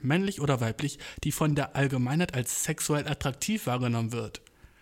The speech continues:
Der Ausdruck wurde erstmals im Jahr neunzehnhundertelf verwendet. Okay, ein Sexsymbol ist einfach, einfach, einfach jemand, der hot, einfach jemand, der hot ist. Okay, Bro, dann, sorry,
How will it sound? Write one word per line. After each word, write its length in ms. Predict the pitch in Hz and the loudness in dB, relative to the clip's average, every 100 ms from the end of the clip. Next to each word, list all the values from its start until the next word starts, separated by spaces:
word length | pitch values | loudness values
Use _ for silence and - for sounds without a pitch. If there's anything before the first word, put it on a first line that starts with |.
| - - | -8 -4
Der 120 | 139 | -2
Ausdruck 320 | 143 190 175 | 0 -2 0
wurde 120 | 139 | 0
erstmals 480 | 127 143 175 170 - | 2 0 0 0 0
im 120 | 135 | 0
Jahr 160 | 131 143 | 2 4
neunzehnhundertelf 1900 | 139 170 208 - 247 262 262 254 - - _ - 302 339 311 214 135 - - - - - | 4 4 2 -2 -4 -2 -2 -2 -8 -12 _ -4 0 2 2 2 0 -4 -16 -20 -20 -6
verwendet. 540 | 160 139 135 117 - - - - - - - - | -2 0 0 0 -4 -12 -20 -20 -20 -20 -12 -6
Okay, 360 | 226 185 123 - - _ _ | -2 0 -2 -4 -20 _ _
ein 160 | - 180 | 0 2
Sexsymbol 440 | 175 196 214 196 | 2 0 0 0
ist 80 | 185 | 0
einfach, 240 | 170 170 - | -2 -2 -2
einfach, 280 | 170 - | -6 -2
einfach 160 | 170 185 | -2 2
jemand, 300 | 170 180 165 | 2 2 2
der 120 | 147 | 0
hot, 80 | 170 - - | -2 -8 -2
einfach 180 | 180 | 0
jemand, 260 | 170 175 165 | 2 2 2
der 140 | 131 | 0
hot 160 | 160 - | -2 -4
ist. 260 | 123 - - _ - _ _ 135 | -10 -10 -12 _ -20 _ _ -8
Okay, 260 | - 143 | -2 -2
Bro, 280 | 151 185 214 - - | 0 -2 -4 -10 -6
dann, 240 | 147 147 - - | 0 0 -2 -8
sorry, 420 | - 156 190 240 | -4 -2 -2 -4